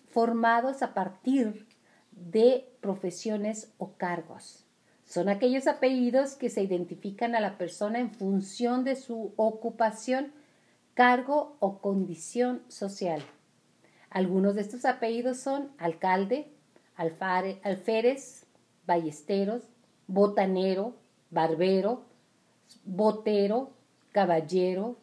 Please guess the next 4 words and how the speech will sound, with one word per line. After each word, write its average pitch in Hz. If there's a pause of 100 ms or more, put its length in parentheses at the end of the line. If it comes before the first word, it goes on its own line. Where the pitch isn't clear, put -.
(160)
carbonero, 180 (260)
cardenal, 180 (540)
camarero, 247 (600)
caminero, 180